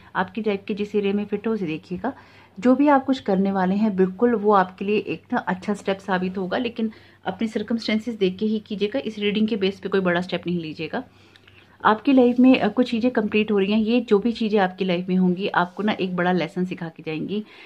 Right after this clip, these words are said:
यहाँ पे स्पिरिट गाइड ना आपको आपकी इंट्यूशन सुनने के लिए कह रहे हैं, आपको आपका विजडम,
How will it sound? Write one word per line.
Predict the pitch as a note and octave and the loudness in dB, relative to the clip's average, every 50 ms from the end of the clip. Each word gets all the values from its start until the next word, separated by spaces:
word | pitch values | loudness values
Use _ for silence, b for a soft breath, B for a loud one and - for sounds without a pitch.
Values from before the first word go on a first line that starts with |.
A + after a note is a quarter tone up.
| B B - | B B 0
यहाँ | G#3+ A3+ A3+ A#3+ A#3+ | 2 4 4 4 2
पे | C#4+ C#4+ | 2 0
स्पिरिट | C4+ - A#3+ A#3+ A#3 - | 0 0 -2 -2 -2 0
गाइड | A3 G#3+ A3 A3 | 0 0 2 2
ना | B3+ | 2
आपको | B3+ - G3 G3 G3 - - A3 | 2 2 0 -2 -2 -4 0 2
आपकी | G#3+ G3+ G3 G3 - A3 | 2 2 2 0 -2 -2
इंट्यूशन | G#3+ G#3+ - F#3+ F#3 G#3 G3 | -2 -2 -2 -4 -4 -4 -4
सुनने | F#3+ G#3 F#3 F3+ F3 | -2 0 0 0 0
के | E3+ F3+ F3 | 0 -2 -6
लिए | E3 - | -6 -4
कह | F3 F3 E3+ | -2 -2 -2
रहे | D#3+ D#3+ | -2 -2
हैं, | F3 F#3+ G3+ - - | -2 -2 -2 -2 -2
आपको | F3 E3+ E3+ - - G3+ | -4 -4 -4 -2 0 0
आपका | F#3 F3 F#3 - G#3 | 0 0 0 -2 -2
विजडम, | F#3 E3 F3 F3 F3+ F#3 G3 G#3+ G#3 | -2 -2 -4 -4 -4 -2 -2 0 -2